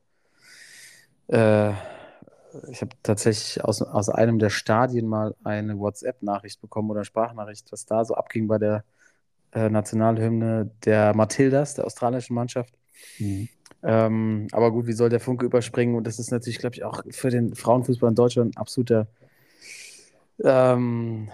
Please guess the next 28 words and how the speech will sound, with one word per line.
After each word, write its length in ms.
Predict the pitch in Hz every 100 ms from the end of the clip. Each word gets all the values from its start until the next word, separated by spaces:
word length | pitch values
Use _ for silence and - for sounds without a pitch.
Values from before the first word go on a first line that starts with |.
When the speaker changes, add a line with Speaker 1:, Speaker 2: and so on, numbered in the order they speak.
| -
Speaker 1:
Schuss 240 | - 143
vom 200 | - 131
Bug. 340 | 131 175 - - _ _
Und 160 | 180 123
ich 80 |
glaube, 300 | - 123 127
war, 260 | 120 117 120
es 240 | 120 -
war 140 | 123 127
auch, 160 | 123 120 - - _ - -
glaub 180 | 127 123
ich, 80 |
die 240 | 120 127 123
wussten 280 | 147 - 127
alle, 220 | 131 131
welcher 240 | 127 -
Druck 400 | 120 135 - -
auf 180 | 151 117
den 160 | - 113
lastet, 380 | 113 120 117
weil, 240 | 117 113 113
lastet, 420 | 113 117 131 -
auf 360 | - 110 - -
die 80 |
Mann-, 240 | 117 117 110
auf 100 | 113
der 140 | 117
Mannschaft, 400 | 113 117 113 -